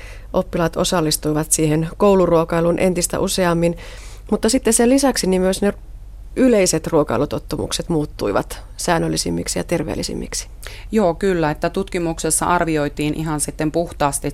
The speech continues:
Speaker 2: tällaisia niin kuin niin sanottuja terveellisiä ruoka-aineita ja epäterveellisiä ruoka-aineita ja niiden niin kuin viikoittaista käyttöä.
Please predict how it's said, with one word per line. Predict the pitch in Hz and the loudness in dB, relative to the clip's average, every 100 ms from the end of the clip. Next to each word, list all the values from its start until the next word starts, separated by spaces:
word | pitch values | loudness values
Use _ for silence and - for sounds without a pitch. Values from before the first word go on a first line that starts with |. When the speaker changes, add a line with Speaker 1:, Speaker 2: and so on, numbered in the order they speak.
| - | -2
Speaker 2:
tällaisia | 139 143 - 143 | 0 0 -2 -4
niin | 143 139 | -4 -4
kuin | 143 147 - - - - | -2 -2 -4 -14 -12 0
niin | 190 185 | 2 2
sanottuja | 170 160 - 160 151 - - - | 2 0 -2 -2 -2 -4 -14 2
terveellisiä | 190 180 170 156 147 - 143 | 4 4 2 2 2 2 0
ruoka-aineita | 147 143 143 143 143 143 | 2 0 0 -2 -2 -2
ja | 147 | -2
epäterveellisiä | - 151 147 143 135 139 147 147 147 | 0 0 0 0 -2 -2 -4 -2 -2
ruoka-aineita | 143 143 147 139 143 147 | -2 -2 -2 -4 -4 -4
ja | 151 | -2
niiden | 170 165 147 | -2 0 -2
niin | 143 | -2
kuin | 165 | -2
viikoittaista | 190 170 143 143 139 156 | 0 -2 -2 -2 -2 -2
käyttöä. | - 135 135 - - - | 0 2 0 -4 -2 0